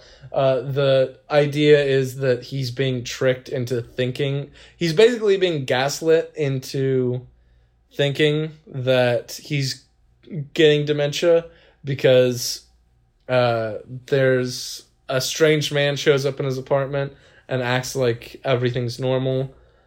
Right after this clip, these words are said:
Uh, a woman comes in that pretends to know him or pretends to be his daughter, and he claims to not recognize her at all. So it could, I, I'm actually very interested.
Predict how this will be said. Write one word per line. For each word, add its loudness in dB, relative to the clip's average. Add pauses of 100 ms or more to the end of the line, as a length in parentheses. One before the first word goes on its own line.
(260)
Uh, 2
a 4
woman 0
comes 0
in -2
that -2
pretends -4
to -10
know 0
him -2
or 0
pretends -6
to -16
be -4
his -2
daughter, 0
and -4 (460)
he -4
claims -2
to -6
not -2
recognize -6
her 0
at -2
all. -2 (1500)
So 4
it 2
could, 6
I, 4
I'm 2
actually -2
very 2
interested. -8